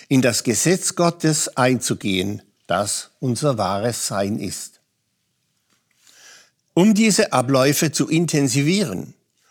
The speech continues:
um uns rascher und leichter zu erkennen und das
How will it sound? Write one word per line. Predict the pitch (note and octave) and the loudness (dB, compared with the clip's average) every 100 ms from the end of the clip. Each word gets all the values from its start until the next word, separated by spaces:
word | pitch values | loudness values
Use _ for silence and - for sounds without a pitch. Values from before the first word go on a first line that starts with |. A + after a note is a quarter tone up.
| _ _ - | _ _ 0
um | C#3+ | 4
uns | D3+ C3+ - | 4 4 2
rascher | A2+ B2+ B2+ F#3 D#3+ | 0 0 0 0 0
und | A#2+ | 0
leichter | G#2+ A#2 C3+ F3+ - E3+ | 0 2 2 0 -2 -4
zu | - | -2
erkennen | G2+ - - C#3 C3+ A#2+ - - - | -2 -2 0 0 0 -2 -8 -18 -4
und | C3 A#2+ | 0 0
das | A#2+ | -2